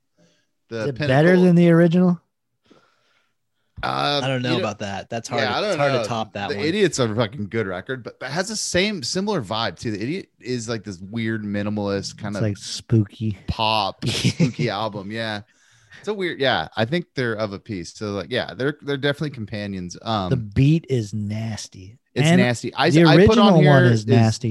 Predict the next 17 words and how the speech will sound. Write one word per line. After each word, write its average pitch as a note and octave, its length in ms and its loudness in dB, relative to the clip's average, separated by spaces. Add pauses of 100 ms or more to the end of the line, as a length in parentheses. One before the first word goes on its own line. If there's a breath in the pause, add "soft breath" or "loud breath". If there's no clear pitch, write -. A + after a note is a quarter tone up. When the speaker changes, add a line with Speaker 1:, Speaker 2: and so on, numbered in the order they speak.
(160)
Speaker 1:
is A#2+ 160 0
Speaker 2:
too. A2 60 -6
Speaker 1:
fucking B2+ 340 0
fierce. F#2+ 380 -4
Speaker 3:
Mm-hmm. G#2+ 100 -4
Speaker 1:
This C#3 160 -2
is, D3+ 240 -6
this C#3+ 220 -4
is D3+ 160 -8
the G#2 360 -2 (120)
pinnacle C#3 460 -2
of G2 80 -8
fierceness, - 920 -8
I G2 140 -8
think, F#2 400 -8
from F2+ 140 -14
her E2+ 280 -10